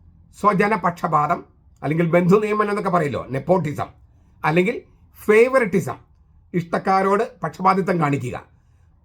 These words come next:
അങ്ങനെയൊക്കെ ഈ സുറിയാനി കത്തോലിക്ക സഭയിൽ നടക്കുന്നില്ലേ എന്ന് വത്തിക്കാൻ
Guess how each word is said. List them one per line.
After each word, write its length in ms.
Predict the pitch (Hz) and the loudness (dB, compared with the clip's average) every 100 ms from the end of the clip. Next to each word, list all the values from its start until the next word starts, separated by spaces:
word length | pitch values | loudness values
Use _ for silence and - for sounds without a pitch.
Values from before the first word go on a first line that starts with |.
| - | -6
അങ്ങനെയൊക്കെ 720 | 156 196 254 277 190 - 214 - _ _ _ - | -2 0 0 2 2 2 -2 -2 _ _ _ -4
ഈ 140 | 170 202 214 - _ _ _ _ _ - | -2 -2 -4 -16 _ _ _ _ _ -2
സുറിയാനി 480 | 170 214 240 254 254 | 2 4 4 2 -2
കത്തോലിക്ക 400 | 190 165 190 185 | -4 -2 0 0
സഭയിൽ 420 | 190 170 151 175 180 - _ _ 160 | 2 2 4 2 0 -4 _ _ -10
നടക്കുന്നില്ലേ 960 | 160 175 196 240 262 233 190 220 254 208 | -4 -2 -2 0 0 0 -2 0 2 2
എന്ന് 220 | 147 156 165 - _ _ - | 0 -2 -4 -8 _ _ -6
വത്തിക്കാൻ 600 | 139 147 185 156 156 | -2 -2 -2 -4 -4